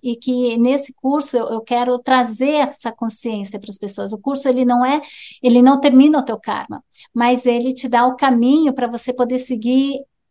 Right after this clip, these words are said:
assim, com coragem na frente e enfrentar qualquer situação, porque você vai saber, é, poder ler, ah, essa linguagem que está acontecendo,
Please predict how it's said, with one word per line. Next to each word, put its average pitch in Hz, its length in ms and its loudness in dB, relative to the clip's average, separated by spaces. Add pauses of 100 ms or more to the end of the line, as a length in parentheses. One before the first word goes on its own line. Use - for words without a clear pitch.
(120)
assim, 220 240 -2
com 254 180 2
coragem 254 580 2
na 226 100 -2
frente 247 540 -4
e 240 520 -4
enfrentar 240 380 -4
qualquer 254 300 -2
situação, 262 500 -2
porque 254 180 -12
você 254 300 -2
vai 254 260 0
saber, 240 480 -2 (600)
é, 226 400 -6
poder 254 380 4
ler, 254 520 2 (180)
ah, 220 360 -4
essa 233 260 -2
linguagem 220 560 2
que - 60 -18
está - 160 -12
acontecendo, 214 640 -12